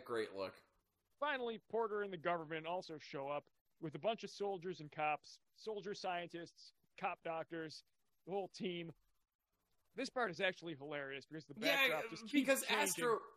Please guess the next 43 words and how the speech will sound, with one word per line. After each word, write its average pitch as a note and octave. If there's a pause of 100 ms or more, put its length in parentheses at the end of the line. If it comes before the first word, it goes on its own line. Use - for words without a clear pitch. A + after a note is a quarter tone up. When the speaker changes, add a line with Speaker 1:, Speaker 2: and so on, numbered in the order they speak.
(120)
Speaker 1:
Ast-, A#3+
the, A#3
oh A3
my G#3+
god, G#3
it G#3
keeps B3+
fucking A#3
changing. E3+
And E3+
while G3+
this A#3
is G3
going G3+
on, G3 (160)
Astro G#3
Man F#3+ (520)
charges G3+
up F#3+
in E3
a D3
fucking, E3
uh, C3 (100)
a, C#3 (160)
a D3
Tesla F3+
power-up D3
pack. C#3+ (100)
Who D3+
Speaker 2:
Yep. D3
Speaker 1:
fucking D3+
knows? C3+ (420)
Speaker 2:
It's C4+
an A3
Speaker 1:
He C4
Speaker 2:
all-out C4
Speaker 1:
goes C4
out G3+
Speaker 2:
assault A#3+
on A#3
the G#3
Astro F#3
Lab. C3